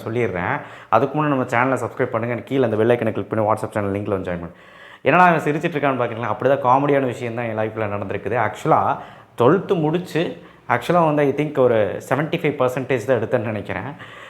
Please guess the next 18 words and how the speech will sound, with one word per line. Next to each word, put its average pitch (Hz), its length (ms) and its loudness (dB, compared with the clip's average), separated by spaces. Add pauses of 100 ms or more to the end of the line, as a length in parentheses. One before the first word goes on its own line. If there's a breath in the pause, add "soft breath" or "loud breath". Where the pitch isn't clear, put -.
So, 156 180 4
எடுத்துட்டு, 147 840 2
அஹ், 107 680 2
நம்ம 110 300 -4
பி 139 560 -2
இ, - 140 -8
அப்போல்லாம் 139 520 -2
ஆஃப்லைன் 151 280 -4
கவுன்சிலிங், 104 560 -8
கவுன்சிலிங், 120 500 -8
நான் 110 140 -6
கதையெல்லாம் 131 360 2
பெருசா 123 200 -2
சொல்ல 127 220 -2
மாட்டேன், 110 280 -2
ரெண்டே 117 200 0
நிமிஷம் 113 360 -2
தான், 110 260 -4